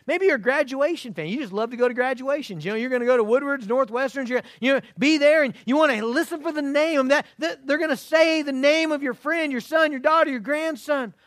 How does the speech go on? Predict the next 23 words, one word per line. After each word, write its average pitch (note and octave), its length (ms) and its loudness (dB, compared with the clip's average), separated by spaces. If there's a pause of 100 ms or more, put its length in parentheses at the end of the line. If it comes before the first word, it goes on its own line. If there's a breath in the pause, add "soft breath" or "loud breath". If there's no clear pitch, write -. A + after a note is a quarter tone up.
All D4+ 80 10
right, E4 100 10
well, C#4+ 140 2
what's F4 240 2
it D#4 80 -4
gonna D#4 120 0
be C#4+ 140 -2
like C#4+ 500 0 (420 soft breath)
for C4 180 0
Jesus D#4+ 640 2
to C4+ 120 -4
confess B3 800 -6 (160)
you? E3+ 460 -8 (840)
"This - 220 -10
one C#3+ 140 -10
is A#2+ 120 -14
mine." A2+ 220 -16 (1500)
Like, C4+ 140 -16
is - 60 -20 (1200)
that, C#4+ 240 -8
is F#3 100 -18
that B3+ 120 -6
awesome? A3 380 -10